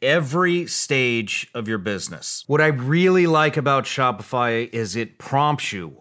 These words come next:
all the things that you want to do with your web store, like connect your social media accounts, write blog posts, just have a blog in general. Shopify actually prompts you to do this. You want people to leave reviews under your items?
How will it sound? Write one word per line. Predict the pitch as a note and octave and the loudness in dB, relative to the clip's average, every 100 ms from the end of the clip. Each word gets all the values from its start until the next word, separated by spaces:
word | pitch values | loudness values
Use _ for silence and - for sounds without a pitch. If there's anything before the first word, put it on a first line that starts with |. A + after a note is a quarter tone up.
| - | -2
all | C3+ D#3+ | 2 2
the | D#3+ | 0
things | - D#3 D3+ C#3+ C#3 - | 0 0 0 0 -2 -4
that | B2 - | -4 -4
you | B2+ | -2
want | C3 | 0
to | B2+ | 0
do | A2 A#2+ | -2 -2
with | A#2 | -4
your | A#2 | -6
web | G#2 A2 F#2+ | -2 -2 -2
store, | - A2 G2+ G2+ | -6 -4 -2 -2
like | G2 F#2+ F2 - - _ - | -2 -4 -6 -10 -20 _ -16
connect | F2+ G2+ G2+ | -8 -6 -6
your | G#2+ | -6
social | - A#2+ - B2+ | -2 -2 -2 -4
media | C#3 C#3+ B2 | -2 -2 -2
accounts, | G#2 - F#2+ D2+ - - - _ _ - | -4 -6 -6 -6 -10 -14 -14 _ _ -6
write | G2 A#2 G#2 | -2 -2 -2
blog | A#2+ C3+ C#3 G#2+ | 0 0 0 -2
posts, | B2 F#2 D#2 - - | -4 -4 -6 -12 -12
just | - B2 - - _ _ _ - | -8 -8 -8 -18 _ _ _ -8
have | A#2 B2+ | -2 0
a | B2+ | 0
blog | G#2+ B2+ B2+ B2+ | 0 0 0 0
in | B2 G#2+ | -2 -4
general. | G#2 C#3+ B2 F#2 - _ _ _ _ _ _ - | -2 0 0 -4 -10 _ _ _ _ _ _ -14
Shopify | - C#3+ D3+ D3+ D3+ D3+ C#3+ C#3+ | -4 0 2 0 -4 0 0 0
actually | B2+ B2+ - C3+ B2 | -4 -4 -4 -4 -4
prompts | - C3 B2+ A#2+ - | -4 -4 -2 -2 -6
you | A#2+ | -6
to | G#2 | -4
do | B2 | -4
this. | G#2+ E2+ A2+ | -4 -6 -4
You | |
want | A#2+ C3+ | -2 -2
people | C3+ C#3 C3 | -2 -4 -4
to | |
leave | B2+ C3+ B2 | -2 -2 -2
reviews | G#2+ A2 C3 D3+ C3+ | -4 -2 0 0 -2
under | C3+ B2+ | -2 0
your | A#2+ A#2 | 0 2
items? | C3 D#3+ D#3+ - | 2 0 -2 -6